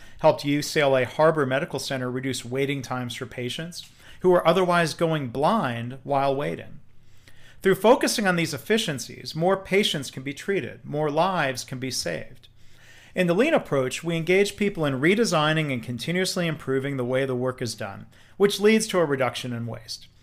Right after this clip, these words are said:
Reducing waste helps us improve patient safety and quality, while also improving patient flow and efficiency. Efficiency is an end result.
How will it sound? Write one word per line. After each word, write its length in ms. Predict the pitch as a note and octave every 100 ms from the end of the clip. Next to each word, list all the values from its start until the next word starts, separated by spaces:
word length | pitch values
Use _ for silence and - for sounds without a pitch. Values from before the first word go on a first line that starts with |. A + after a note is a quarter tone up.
| - - - -
Reducing 380 | G#3 A#3 G#3 F3+
waste 260 | A3 A#3
helps 220 | A#3+ A3+ E3
us 140 | C3
improve 340 | B2+ - F3
patient 320 | - D3+ C#3 A2+
safety 320 | D3 C3 B2+
and 100 | A2+
quality, 580 | A2+ A#3 G3 B2+ B2+ - - -
while 300 | D#3+ D3 D3 -
also 360 | A#3+ B3 E3
improving 440 | C3+ B2+ C3+ C3 B2
patient 400 | D3+ D3 F3 D#3
flow 300 | A2+ A2 A#2+
and 100 | C3+
efficiency. 680 | - A#3+ B2+ G#2+ A#2 - - _ - - - -
Efficiency 760 | D#3+ D4 - G3 - D3+ C#3
is 220 | - D3
an 120 | E3 -
end 300 | C3 C3 A#2
result. 500 | A#2+ F#3+ D#3+ A2